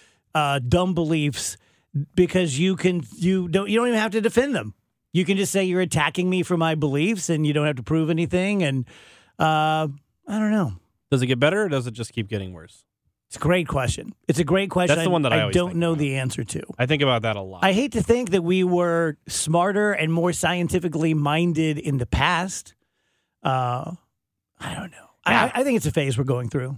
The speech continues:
Speaker 2: Mm-hmm.
Speaker 3: Yeah, it's crazy 'cause, I mean, now I'm seeing all of these. Like, the New York Post has a story that says, um, the doctors, quote, "found no evidence of any assembly of any kind,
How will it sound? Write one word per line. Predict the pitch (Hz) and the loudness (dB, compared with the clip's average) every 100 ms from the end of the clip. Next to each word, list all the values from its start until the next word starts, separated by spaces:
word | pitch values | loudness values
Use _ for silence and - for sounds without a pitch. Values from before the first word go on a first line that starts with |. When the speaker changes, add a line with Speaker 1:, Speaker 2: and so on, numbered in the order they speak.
| - - | -8 -2
Speaker 2:
Mm-hmm. | |
Speaker 3:
Yeah, | 123 185 | 0 0
it's | 120 | -2
crazy | - 208 226 101 | 0 2 2 0
'cause, | 101 | 0
I | |
mean, | 120 117 120 | 2 2 2
now | 117 180 | 2 2
I'm | 170 | 0
seeing | - 123 | 0 0
all | 107 117 196 | 2 2 2
of | 117 | 0
these. | 90 | 0
Like, | 98 87 | 0 2
the | |
New | 110 127 | 2 2
York | 147 139 - | 2 0 -2
Post | - 120 139 - - - _ _ _ _ _ _ | -2 0 0 -4 -10 -16 _ _ _ _ _ _
has | 123 127 | 2 2
a | 110 | 0
story | 98 - 117 110 107 | -4 0 2 4 2
that | 101 104 90 | 2 0 0
says, | 113 107 101 101 90 - - _ _ _ - | 0 2 2 2 -2 -6 -10 _ _ _ 0
um, | 101 98 95 95 92 92 92 82 | 2 4 4 2 2 0 -2 -6
the | 71 98 | -4 0
doctors, | 101 110 - 113 90 - | 4 2 2 -2 -4 -8
quote, | - 120 - | 0 0 0
"found | - 104 98 | 0 0 2
no | 110 123 | 2 2
evidence | 120 120 113 | 0 0 -2
of | 98 | 0
any | 110 113 | 0 2
assembly | 101 - 117 120 127 127 | 0 0 0 2 0 0
of | 113 | 0
any | 110 104 | 0 0
kind, | - 123 127 127 120 | 0 2 2 0 -2